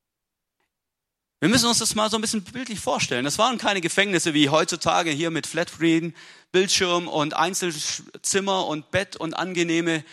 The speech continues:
Unterbringung. Das war ein dreckiges Loch. Und Paulus sagte sich mit Silas, „Nein, wir würden durch den Staat rechtskräftig verurteilt.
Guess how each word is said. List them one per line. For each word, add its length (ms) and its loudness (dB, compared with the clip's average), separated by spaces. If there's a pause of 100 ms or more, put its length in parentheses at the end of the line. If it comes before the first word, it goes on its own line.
(140)
Unterbringung. 840 2 (840)
Das 220 -4
war 100 -2
ein 300 -6
dreckiges 560 -6
Loch. 340 -10 (2750)
Und 160 -2
Paulus 340 4
sagte 260 2
sich 280 -4
mit 100 -4
Silas, 520 -4
„Nein, 280 -10 (1300)
wir 140 0
würden 240 2
durch 120 0
den 140 -2
Staat 460 -2
rechtskräftig 600 -10
verurteilt. 680 -12